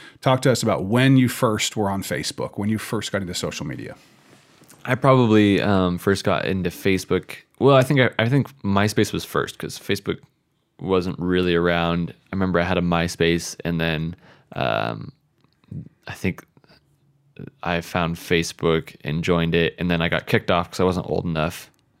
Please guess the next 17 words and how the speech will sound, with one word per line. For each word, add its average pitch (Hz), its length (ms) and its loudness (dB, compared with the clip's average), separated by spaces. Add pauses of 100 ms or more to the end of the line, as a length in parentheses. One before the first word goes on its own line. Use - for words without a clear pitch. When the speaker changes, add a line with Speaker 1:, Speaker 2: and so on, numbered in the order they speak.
(400)
Speaker 2:
with 92 240 -4 (120)
their, 80 340 0
their 87 120 -2
terms 92 300 0
of 85 80 0
use. 85 180 0
I 85 60 0
wasn't 87 200 -2
quite 87 140 0
old 90 180 0
enough, 85 300 -2 (400)
um, 78 260 -2
so 87 120 -2
I 90 40 2
got 87 140 2
kicked 101 220 0
off, 90 320 4